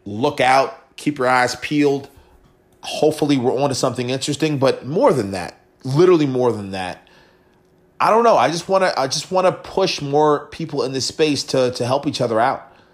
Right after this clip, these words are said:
to learn, to grow, to, to, to, to develop, to learn from each other, to work with each other, and to look at the work that we're doing as more of a, a higher calling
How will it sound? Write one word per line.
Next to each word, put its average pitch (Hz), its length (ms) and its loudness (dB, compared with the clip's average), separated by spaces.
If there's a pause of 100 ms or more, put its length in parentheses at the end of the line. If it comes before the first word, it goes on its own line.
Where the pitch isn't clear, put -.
(140)
to 120 140 -2
learn, 131 300 2
to 113 100 -4
grow, 110 480 4
to, 113 320 -4
to, - 300 -12
to, 101 180 -4
to 101 120 -8
develop, 107 600 0
to 107 100 -8
learn 127 220 0
from 101 160 -10
each 85 120 -10
other, 80 220 -8 (500)
to - 120 -6
work 135 260 0
with 104 140 -6
each 92 160 -8
other, 82 280 -6 (640)
and 120 100 -6
to - 80 0
look 139 280 0
at 147 40 -8
the 147 60 2
work 139 240 0
that 147 80 2
we're 123 140 2
doing 131 420 -2
as 107 180 0
more 127 300 2
of 113 80 -2
a, 107 240 0
a 98 80 -6
higher 123 420 2
calling 143 520 0